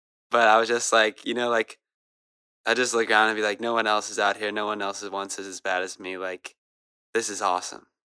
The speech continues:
You know, I'm just doing something that's gonna make me stronger and build those calluses on my mind. Um, and, like, I was lucky that I kinda realized that from an early age,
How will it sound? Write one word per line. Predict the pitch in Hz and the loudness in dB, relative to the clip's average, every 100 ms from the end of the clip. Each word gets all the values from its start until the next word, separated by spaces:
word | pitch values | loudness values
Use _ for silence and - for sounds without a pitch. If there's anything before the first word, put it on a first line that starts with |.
| _ _ | _ _
You | - | -12
know, | 98 104 104 _ _ _ _ | -10 -10 -14 _ _ _ _
I'm | - 104 | -12 -8
just | 101 - | -8 0
doing | 110 107 101 98 _ _ _ _ _ _ - | 0 0 -4 -10 _ _ _ _ _ _ -10
something | - 110 - 107 | -2 -2 -2 -4
that's | 98 - | -4 -6
gonna | 92 95 98 - | -4 -2 -2 -4
make | 104 104 107 104 | -6 -6 -6 -6
me | 98 | -6
stronger | - 98 98 101 98 98 101 - | -2 0 0 0 0 0 0 -4
and | 104 101 98 101 - _ | -4 -2 -2 -4 -12 _
build | 104 107 | -2 -2
those | 104 98 95 - - | -2 -4 -4 -8 -8
calluses | - 92 90 - 98 | 0 2 2 -2 -2
on | 92 95 | -2 -2
my | 87 | -2
mind. | 95 95 95 95 - _ _ _ _ _ - | 0 0 -2 -8 -18 _ _ _ _ _ -12
Um, | 92 90 92 87 90 - | -2 0 -2 -6 -14 -4
and, | 107 107 | 0 2
like, | 110 - | 0 0
I | 120 | 0
was | 117 113 | 0 0
lucky | 113 - 107 | 0 0 0
that | 110 | 2
I | 110 | 0
kinda | - 113 107 | -2 -6 -4
realized | 104 104 104 - | -2 -2 -2 -2
that | 98 - | -2 -2
from | 110 104 | -6 -6
an | 101 | -4
early | 101 104 98 | -2 -2 -2
age, | 107 113 110 - | 0 -2 -2 -4